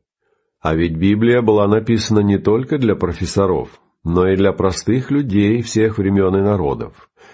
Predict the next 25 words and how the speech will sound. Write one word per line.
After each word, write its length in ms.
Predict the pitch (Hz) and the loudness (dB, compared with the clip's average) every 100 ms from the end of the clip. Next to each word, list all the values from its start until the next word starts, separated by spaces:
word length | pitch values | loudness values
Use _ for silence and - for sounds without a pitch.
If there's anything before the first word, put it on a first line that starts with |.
| - - - | -20 -20 -4
И 100 | 82 | 0
если 320 | 117 160 139 | 2 2 0
бы 220 | 117 101 101 | 2 2 2
она 180 | 127 | 2
была 240 | 113 104 110 | 2 2 2
написана 580 | 104 - 123 - 98 85 | 0 0 -2 0 0 0
во 140 | 92 | 0
времена 460 | 92 95 98 104 95 | 2 2 2 2 2
Моисея 520 | 90 92 - 107 90 | 2 0 0 0 0
научным 540 | 90 95 107 - 90 | 2 0 -2 -4 -4
языком, 720 | 87 85 90 87 117 151 160 _ _ _ _ _ _ - | -2 0 -2 -2 -4 -4 -10 _ _ _ _ _ _ -8
ее 420 | 85 101 101 98 | 0 2 4 2
бы 140 | 90 | 0
тут 320 | 87 - 147 131 | -4 -2 -2 -2
же 180 | 131 | -2
отвергли. 720 | 135 117 110 107 82 65 57 - _ _ _ _ _ _ - - - | -2 -2 0 0 0 -6 -12 -14 _ _ _ _ _ _ -20 -20 -6
Относительно 720 | 208 113 147 - 165 160 160 | -4 0 -2 -2 0 2 2
происхождения 760 | 143 143 - 135 120 131 123 110 | 2 0 2 0 2 2 2 0
Вселенной 760 | - 113 151 156 101 76 71 | 0 0 0 0 0 -2 -4
предлагали 640 | - 90 95 104 110 151 143 | -4 0 2 2 2 0 2
несколько 680 | 123 117 90 - 67 - 76 | 2 2 2 -4 -8 -6 -4
объяснений. 760 | 82 80 90 80 71 65 71 - _ _ _ - | -4 -6 -4 -4 -4 -6 -10 -16 _ _ _ -4
Одно 420 | 101 78 98 151 | -4 0 0 2
из 180 | 151 131 | 2 0
них — 300 | 139 127 | -2 -6